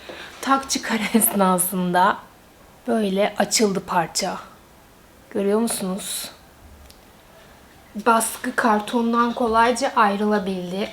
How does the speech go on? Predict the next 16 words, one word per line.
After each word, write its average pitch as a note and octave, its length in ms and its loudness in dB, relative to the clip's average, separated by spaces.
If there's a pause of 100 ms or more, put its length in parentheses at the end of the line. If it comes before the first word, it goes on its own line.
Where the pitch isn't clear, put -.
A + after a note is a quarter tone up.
(120)
Bu A#3 120 8
olumsuz G#3+ 500 4
bir - 60 -12
tarafıydı. G3+ 640 -2 (460)
Onun B3 220 6
harici B3 720 2 (160)
güzel F#3 360 2
bir F3 60 -8
puzzle'dı. E3+ 540 -6
Eğlenceliydi. A3+ 1080 4 (100)
Tam C#4+ 320 2
bana C4 200 2
göre A#3+ 400 6
böyle G#3 240 4
arkada A3 540 0
bir G#3+ 240 -2